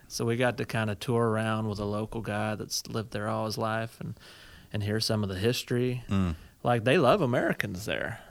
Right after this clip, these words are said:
Speaker 1: for the most part.
Speaker 2: Yeah.
Speaker 1: Because they helped them
Speaker 2: Oh, yeah,
Speaker 1: keep
Speaker 2: Reagan.
Speaker 1: their independence.
Speaker 2: Reagan hooked them up for
Speaker 1: Yeah,
Speaker 2: sure.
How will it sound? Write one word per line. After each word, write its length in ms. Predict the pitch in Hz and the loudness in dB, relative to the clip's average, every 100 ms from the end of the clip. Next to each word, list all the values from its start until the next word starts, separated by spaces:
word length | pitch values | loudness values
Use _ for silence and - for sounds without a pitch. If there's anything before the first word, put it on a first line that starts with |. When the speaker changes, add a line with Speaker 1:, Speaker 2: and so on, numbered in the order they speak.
| - | -18
Speaker 1:
for 180 | - 117 | -4 -2
the 80 | 107 | 0
most 340 | 113 117 - | 0 0 -2
part. 320 | - - - - - | -4 -4 -6 -10 0
Speaker 2:
Yeah. 240 | 92 110 82 - | 2 2 -2 -2
Speaker 1:
Because 460 | 127 - 117 117 107 | -2 4 4 4 4
they 160 | 123 | 2
helped 340 | 123 123 123 117 | 4 2 2 0
them 400 | 117 110 107 98 - | 0 2 -2 -6 0
Speaker 2:
Oh, 140 | 117 | 4
yeah, 200 | 110 110 | 6 8
Speaker 1:
keep 140 | 104 143 | 8 8
Speaker 2:
Reagan. 180 | 113 127 | 8 8
Speaker 1:
their 260 | 123 - - - | 8 4 -4 -14
independence. 840 | - 131 120 143 233 135 - - 87 | 0 2 4 4 4 2 2 2 6
Speaker 2:
Reagan 340 | 120 113 95 | 6 6 4
hooked 220 | 90 101 | 2 2
them 200 | 101 107 | 2 4
up 260 | 104 92 - | 4 2 0
for 100 | 117 | 4
Speaker 1:
Yeah, 200 | 151 131 | 6 6
Speaker 2:
sure. 320 | 110 90 76 | 6 4 0